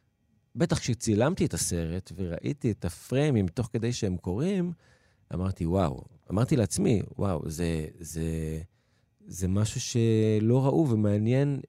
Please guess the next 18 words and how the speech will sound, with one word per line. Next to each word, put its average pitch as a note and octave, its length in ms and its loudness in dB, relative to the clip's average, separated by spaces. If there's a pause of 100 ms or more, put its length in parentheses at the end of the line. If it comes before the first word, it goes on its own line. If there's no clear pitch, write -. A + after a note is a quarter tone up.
(120)
איך C3 160 -4
התייחסו C3 760 -4
לדבר G#2 420 2
הזה, G2+ 240 -2
כי - 160 -4
זה F#2+ 180 -4
איזשהו B2 380 -2
ייצוג C#3 460 0
שהוא A#2+ 200 -4
מאוד, D3 400 0
מאוד, C3 280 4
מאוד B2+ 220 2
שונה B2 240 4
ממה A2+ 220 2
שההגמוניה G#2+ 640 2
התרבותית, G#2 760 0
הלבנה, F#2+ 680 0
הישראלית, G2+ 800 0